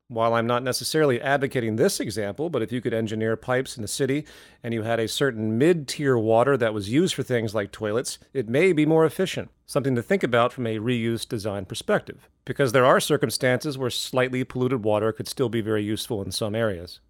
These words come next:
Areas of agriculture, machine dynamics that need water for whatever reason, and so on. So all of that touched upon, let's now step back and run some existing numbers based on current methods.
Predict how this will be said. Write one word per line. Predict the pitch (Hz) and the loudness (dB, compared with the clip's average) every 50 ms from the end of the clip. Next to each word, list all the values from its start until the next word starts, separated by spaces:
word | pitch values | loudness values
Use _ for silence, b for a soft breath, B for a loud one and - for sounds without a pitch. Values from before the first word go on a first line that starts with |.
| _ _ _ _ _ _ - | _ _ _ _ _ _ 0
Areas | 123 120 113 110 104 92 | 2 2 2 2 -2 -4
of | 101 - | -6 -2
agriculture, | - 127 127 120 127 127 - 139 131 127 - - 135 127 127 117 b b b b b | 2 2 2 2 2 0 -2 -2 -2 -2 -2 -4 -4 -4 -4 -4 b b b b b
machine | 110 104 107 - - - 143 143 139 135 131 | -10 -8 -6 -6 -2 0 2 4 4 6 6
dynamics | 123 127 127 127 127 127 127 127 131 123 - - | 6 4 4 4 4 4 4 2 2 0 -2 -6
that | - 104 | -8 -6
need | 98 107 110 92 | -6 -8 -8 -4
water | 95 110 113 117 117 120 117 | 0 4 4 4 4 2 0
for | - - 107 | -2 -4 -6
whatever | 101 104 92 98 | -6 -6 -6 -6
reason, | 95 113 117 117 104 110 113 104 | -4 -2 -2 -2 -2 -2 -4 -4
and | 101 98 | -4 -4
so | - - 127 113 101 | -2 0 0 0 0
on. | 90 87 87 92 98 - _ _ _ _ _ _ _ _ _ _ _ - | -2 -6 -10 -14 -18 -20 _ _ _ _ _ _ _ _ _ _ _ -6
So | - 160 | 2 4
all | 160 160 190 202 | 6 6 6 6
of | 160 156 | 6 6
that | 156 143 - | 6 6 6
touched | 143 139 - - - | 2 0 0 -2 -4
upon, | - - 113 117 120 | -4 -2 -2 -2 -2
let's | 135 - - | -2 -4 -2
now | 185 170 160 | -2 -2 -2
step | - - - 190 - - - | -2 0 0 -2 0 2 2
back | 127 120 120 113 - | 4 4 4 2 0
and | 110 113 | -2 -2
run | 117 117 107 | -2 -2 -2
some | - 113 107 | -2 -4 -6
existing | 101 92 92 120 160 - - 151 131 120 | -6 -4 -2 -2 -2 -2 0 -2 -2 0
numbers | 117 117 113 110 113 110 101 | 0 0 0 0 -2 -2 -4
based | 98 101 113 110 101 - - | -4 -4 -4 -4 -4 -6 -6
on | 107 104 104 | -8 -8 -6
current | - - 117 107 - - | -6 -6 -6 -6 -6 -6
methods. | 104 104 95 - 113 110 - - - | -8 -10 -10 -12 -16 -18 -18 -20 -20